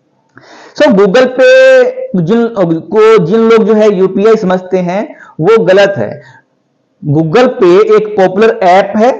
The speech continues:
जो कि यूपीआई से पेमेंट दे सकता है और ले सकता है।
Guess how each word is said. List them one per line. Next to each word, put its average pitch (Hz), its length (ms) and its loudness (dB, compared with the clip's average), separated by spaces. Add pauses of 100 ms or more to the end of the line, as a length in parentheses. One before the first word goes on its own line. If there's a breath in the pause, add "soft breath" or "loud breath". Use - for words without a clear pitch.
जो 190 160 2
कि 202 260 -4
यूपीआई 214 560 0
से 220 180 0
पेमेंट 196 460 0
दे 160 200 0
सकता 226 340 -2
है 233 120 4
और 214 140 0
ले 233 160 2
सकता 120 380 -6
है। 110 220 -16